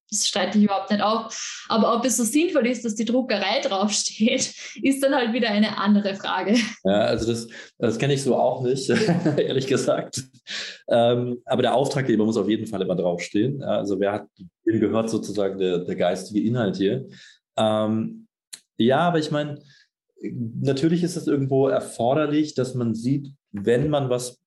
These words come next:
Speaker 2: kommuniziert, ob das jetzt Print oder im digitalen Bereich ist, ähm, dass dann sozusagen auch vermerkt wird und, und jedem bewusst ist, von wem das kommt und wer diese, diese Message, das Messaging, äh, sozusagen herausgibt.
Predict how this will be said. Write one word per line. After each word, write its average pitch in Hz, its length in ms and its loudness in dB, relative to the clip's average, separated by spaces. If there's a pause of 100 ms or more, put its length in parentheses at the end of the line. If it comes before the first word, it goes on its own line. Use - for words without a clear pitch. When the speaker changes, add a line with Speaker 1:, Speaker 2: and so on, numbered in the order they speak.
(500)
Speaker 2:
kommuniziert, 139 960 0
ob - 120 -6
das 117 120 -2
jetzt - 180 -4
Print 139 260 -2
oder 131 140 2
im 117 80 -2
digitalen 113 420 -2
Bereich 98 360 0
ist, - 340 -6 (460)
ähm, 117 560 0 (260)
dass 131 320 0
dann 135 180 0
sozusagen 131 340 -2
auch 123 140 -2
vermerkt 113 640 -2
wird 175 240 2
und, 113 360 -2
und 110 200 0
jedem 123 300 2
bewusst 113 400 -2
ist, 139 140 -6
von 110 180 0
wem 120 180 2
das 120 180 -4
kommt 90 360 -4 (120)
und 101 140 -4
wer 110 140 2
diese, 107 380 0 (300)
diese 107 200 2
Message, 117 460 0
das - 180 -2
Messaging, 107 640 0
äh, 101 260 0
sozusagen 101 340 -4
herausgibt. 95 880 -2